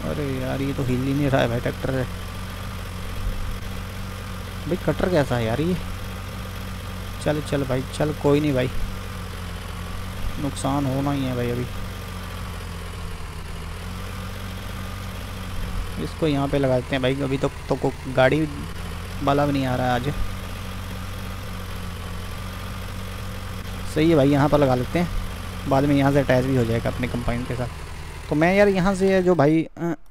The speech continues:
टोचन को तो मैं भाई sale कर देता हूँ, क्योंकि टोचन अडी-, attach नहीं होता, एक बार अगर लगा लिया आपने तो। किराए पे ही लिया था भाई, कोई दिक्कत वाली बात नहीं। और अपना हुक हटा लें भाई कटर के आगे जो लगी है भाई,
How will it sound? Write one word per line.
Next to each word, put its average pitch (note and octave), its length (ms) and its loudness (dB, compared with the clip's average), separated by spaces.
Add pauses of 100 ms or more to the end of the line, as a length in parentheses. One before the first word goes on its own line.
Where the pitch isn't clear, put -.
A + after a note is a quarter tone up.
(1040)
टोचन E3 300 2
को F#3 180 2
तो F#3 100 4
मैं F3 180 2
भाई C#3+ 340 4 (300)
sale D3+ 280 0
कर D#3 120 2
देता C#3+ 200 -2
हूँ, D#3 60 -4
क्योंकि E3 420 -2 (100)
टोचन D#3+ 280 0
अडी-, D3+ 280 -2
attach D3+ 300 0
नहीं C3+ 100 -2
होता, B2 180 -4
एक C3 180 -4
बार C#3 120 2
अगर C3+ 180 0
लगा B2+ 220 -2
लिया B2+ 180 0
आपने D#3+ 200 -4 (760)
तो। D3+ 80 -8
किराए D#3+ 300 2
पे F3+ 120 -2
ही F3+ 60 -2
लिया D3 200 0
था D#3 100 -4
भाई, C#3 140 -4
कोई C3+ 360 -4
दिक्कत - 240 -2
वाली C3+ 220 -2
बात C3 200 -6
नहीं। E3 120 -6 (2000)
और D3+ 180 4
अपना D3+ 260 2
हुक C#3 260 0
हटा C3+ 240 2
लें C#3 140 2
भाई B2+ 180 0 (1120)
कटर C#3+ 220 0
के C#3+ 120 0
आगे C3 180 2
जो C3+ 100 4
लगी B2 200 0
है C3 120 0
भाई, A2 140 -4